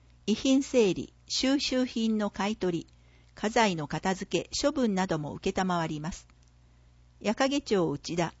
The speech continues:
三百七十九番地。電話、零八六六八二の一三六九。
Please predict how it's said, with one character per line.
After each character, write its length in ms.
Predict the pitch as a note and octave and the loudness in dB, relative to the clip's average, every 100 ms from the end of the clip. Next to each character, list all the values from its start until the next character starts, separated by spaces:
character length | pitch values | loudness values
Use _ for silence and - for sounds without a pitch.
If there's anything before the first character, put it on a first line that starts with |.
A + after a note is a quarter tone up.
| - | -20
三 300 | - D4+ D4+ | -8 -4 0
百 260 | G3+ - E3+ | 0 -2 -2
七 280 | F3+ A3 | 0 0
十 200 | G#3 E3 | 0 -4
九 300 | D3+ - G3+ | -4 -2 0
番 240 | G3+ E3 D#3 | 0 -4 -6
地。 220 | - - - _ _ _ _ _ A3 | -12 -16 -16 _ _ _ _ _ 0
電 280 | G3+ G#3+ | 2 2
話、 240 | G3+ F3+ - _ - | 0 -2 -4 _ -4
零 220 | A3 C#4 | 2 2
八 300 | C#4 C4 - | 2 0 0
六 240 | E3+ D#3+ F3+ | -2 0 -2
六 320 | F3 - - - _ | -2 -4 -10 -12 _
八 340 | - G3 - | -6 -4 0
二 240 | A3+ A3+ G#3+ | 2 2 2
の 220 | F#3+ - - | 0 -4 -8
一 200 | - C4 | -4 -2
三 300 | C#4 B3+ E3 | 0 0 0
六 240 | D#3+ F#3 | -2 -4
九。 340 | - E3+ C#3 | -2 -2 -4